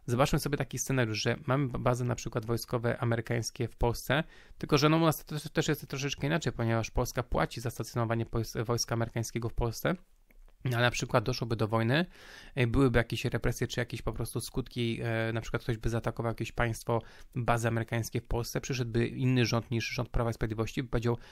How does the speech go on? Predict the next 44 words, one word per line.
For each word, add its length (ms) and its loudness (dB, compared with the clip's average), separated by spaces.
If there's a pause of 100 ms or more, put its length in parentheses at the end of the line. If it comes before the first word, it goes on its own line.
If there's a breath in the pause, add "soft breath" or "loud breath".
(260 loud breath)
„My 140 4
nie 100 4
chcemy 220 2
tutaj 160 0
wojsk 280 -2
amerykańskich, 480 -2
niech 140 0
się 120 -4
wycofają”. 480 0 (340 loud breath)
I 40 -10
wtedy 180 2
Amerykanie 340 2
mogą 200 2
powiedzieć: 300 2
„Tak, 240 4
my 80 0
się 120 0
wycofamy, 480 0
ale 120 4
my 100 4
tu 80 2
już 120 2
stworzyliśmy 520 0
bazy 340 4
wojskowe, 400 -2
zainwestowaliśmy 720 0
pieniądze, 460 2 (380 loud breath)
teraz 260 2
nam 140 4
Polacy 320 2
zwróćcie 280 -2
pieniądze 380 2
za 80 2
te 120 -8
pieniądze, 320 0
które 180 -2
zainwestowaliśmy 640 -2
w 40 0
bazy 200 2
wojskowe, 400 2
dopiero 240 2
wtedy 200 0
opuścimy 420 0
bazę”. 280 -4